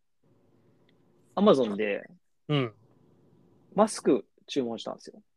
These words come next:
Speaker 2: はいはい。
Speaker 1: まあ、あの、箱のマスクっすね。
Speaker 2: うん。
Speaker 1: でね、
Speaker 2: うん。
Speaker 1: あの、俺、置き配をさ、してなくて、
Speaker 2: うん。
Speaker 1: 基本的に置き配してほしくないわけよ、俺は。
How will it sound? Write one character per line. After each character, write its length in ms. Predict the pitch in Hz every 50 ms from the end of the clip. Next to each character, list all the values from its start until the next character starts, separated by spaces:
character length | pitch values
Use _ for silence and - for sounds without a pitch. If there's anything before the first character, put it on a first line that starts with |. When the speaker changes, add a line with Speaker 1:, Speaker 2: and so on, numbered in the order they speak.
| _ _ _ _ _ _ _ _ _ _ _ _ _ _ _ _ - -
Speaker 2:
は 80 | 170 160
い 40 |
は 200 | - - 127 120
い。 60 | 107 - _ _ _ _ _ _ _ _ _ _ _ _ _ -
Speaker 1:
ま 100 | 127 120
あ、 40 | 113
あ 20 |
の、 80 | 110 -
箱 520 | - 156 143 - 160 156 151 147 143 143
の 120 | 139 143 135
マ 160 | 135 135 131
ス 100 | - -
ク 100 | - 123
っ 40 | -
す 160 | - - -
ね。 160 | 135 143 - _ _ _ _ _ _ _ -
Speaker 2:
う 60 | 165
ん。 240 | 160 143 123 113 110 - _ _ _ _ _ _ _ _ _ _ _ _ _ _ _ _ _ _ - - - - - - - -
Speaker 1:
で 100 | - 190
ね、 280 | 196 202 202 262 269 - _ _ _ _ _ _ _ _ _ -
Speaker 2:
う 80 | 143
ん。 160 | 139 127 110 104 - - - - - - - - - - - - - - - - -
Speaker 1:
あ 80 | 143 143
の、 100 | 131 123
俺、 420 | 131 156 180 226 233 220 196 - -
置 200 | 165 147 143 -
き 80 | 247 247
配 300 | 214 254 247 247 247 247
を 100 | 240 220
さ、 320 | - - 208 139 - - - _ _ _ _ _ _ _ _ _ _ _ _ 180
し 160 | - - -
て 80 | -
な 100 | 277 277 262
く 60 | -
て、 300 | - - 110 98 - - _ _ _ _ _ _ _ _ _ _
Speaker 2:
う 80 | - 147
ん。 180 | 143 123 110 107 - _ _ _ _ _ _ _ _ -
Speaker 1:
基 140 | - -
本 180 | 226 254 269 262
的 100 | 285 254
に 100 | 262 254
置 160 | 202 190 185
き 100 | - 233 226
配 160 | 226 220 208
し 80 | -
て 80 | - 214
ほ 100 | - 220
し 120 | 196 - -
く 100 | - 127
な 100 | 123 120
い 40 | 117
わ 100 | 98 -
け 80 | -
よ、 80 | - -
俺 120 | - -
は。 40 | -